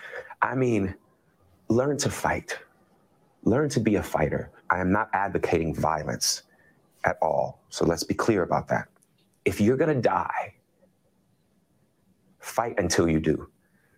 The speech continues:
Because if you don't fight, you have no chance.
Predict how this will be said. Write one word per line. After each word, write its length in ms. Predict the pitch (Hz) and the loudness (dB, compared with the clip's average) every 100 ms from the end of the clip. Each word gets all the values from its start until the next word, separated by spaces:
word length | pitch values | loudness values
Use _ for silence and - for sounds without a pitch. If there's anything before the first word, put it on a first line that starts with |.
| _ _ _ _ _ _ _ _ _ _ | _ _ _ _ _ _ _ _ _ _
Because 280 | - - 90 | 0 2 2
if 220 | 101 87 | 0 2
you 80 | 98 | 4
don't 340 | 85 139 180 | 4 4 2
fight, 280 | - - - - - _ _ _ | 0 -2 -4 -8 -20 _ _ _
you 100 | - | 0
have 180 | - 113 | 2 4
no 120 | 110 | 2
chance. 580 | 104 - 120 85 - - | 2 2 4 2 -2 -6